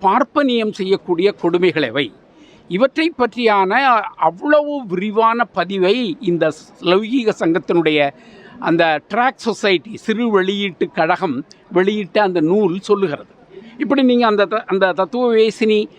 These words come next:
அ, பத்திரிகையை ஆயிரத்தி தொள்ளாயிரத்தி தொண்ணூத்தி எட்டில் இந்த அண்ணா அறிவாலயத்தில் இருக்கக்கூடிய ஒரு நூலகர், அ, அவரோடு நான்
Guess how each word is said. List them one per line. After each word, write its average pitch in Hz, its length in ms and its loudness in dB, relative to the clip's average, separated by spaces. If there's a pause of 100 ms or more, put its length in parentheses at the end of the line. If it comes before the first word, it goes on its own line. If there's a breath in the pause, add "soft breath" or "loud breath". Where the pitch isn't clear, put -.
(240 loud breath)
அ, 170 120 2
பத்திரிகையை 208 680 0
ஆயிரத்தி 196 560 0
தொள்ளாயிரத்தி 180 640 0
தொண்ணூத்தி 202 360 0
எட்டில் 156 500 -2 (480 loud breath)
இந்த 175 460 2
அண்ணா 226 440 2
அறிவாலயத்தில் 202 760 0
இருக்கக்கூடிய 160 640 0
ஒரு 151 200 2
நூலகர், 180 560 0 (540 loud breath)
அ, 156 360 2
அவரோடு 214 440 2
நான் 196 240 2